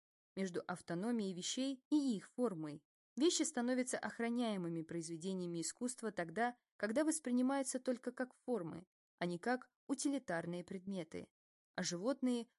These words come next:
получают защиту от их использования, когда они имеют человеческую форму. То есть, говоря о правах вещей, Торсдоттер и Ву указывают на корень проблемы – взаимосвязь искусства и гуманизма.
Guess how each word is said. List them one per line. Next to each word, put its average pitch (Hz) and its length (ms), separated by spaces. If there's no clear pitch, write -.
получают 262 440
защиту 262 440
от 269 140
их 247 140
использования, 175 880
когда 269 240
они 320 200
имеют 285 260
человеческую 208 640
форму. 160 500
То 185 100
есть, 185 140
говоря 190 380
о 196 60
правах 175 420
вещей, 247 460
Торсдоттер 214 680
и 208 140
Ву 285 280
указывают 311 680
на 254 140
корень 240 340
проблемы – 208 640
взаимосвязь 196 640
искусства 254 460
и - 180
гуманизма. 190 800